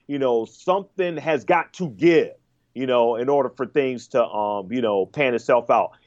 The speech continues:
And Alan Moore was using the superhero genre, <clears throat> excuse me, as a way to comment on that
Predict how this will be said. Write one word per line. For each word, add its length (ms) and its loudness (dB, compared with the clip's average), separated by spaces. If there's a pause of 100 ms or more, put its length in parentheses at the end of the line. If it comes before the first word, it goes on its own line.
And 180 -4
Alan 320 2
Moore 260 2
was 200 -2
using 600 -2 (460)
the 280 4
superhero 640 2
genre, 480 -2 (240)
<clears throat> 160 -8
excuse 600 -2
me, 160 -8
as 160 -2
a 60 -4
way 180 0
to 100 -6
comment 460 -4
on 200 -4
that 260 -10